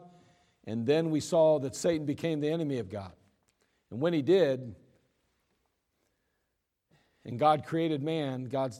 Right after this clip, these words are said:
Satan said, "Guess what? I'm gonna destroy him." And so we see some of the names that he's been called along the way. So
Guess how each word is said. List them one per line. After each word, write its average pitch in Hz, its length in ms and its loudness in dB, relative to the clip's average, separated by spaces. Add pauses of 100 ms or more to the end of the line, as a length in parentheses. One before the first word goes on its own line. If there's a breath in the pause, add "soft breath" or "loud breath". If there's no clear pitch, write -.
(160)
Satan 147 300 -2
said, 120 240 -6
"Guess 147 260 -2
what? 147 160 -2
I'm 143 100 -4
gonna 120 120 -6
destroy 123 460 -6
him." 104 160 -12 (400)
And 131 180 -8
so 165 160 0
we 143 140 2
see 202 240 -2
some 180 240 -2
of 151 60 -2
the 156 80 0
names 156 340 -2
that 135 100 -6
he's 123 160 -6
been 127 160 -8
called 156 240 0
along 127 280 -6
the 117 80 -8
way. 117 260 -6
So 160 360 -2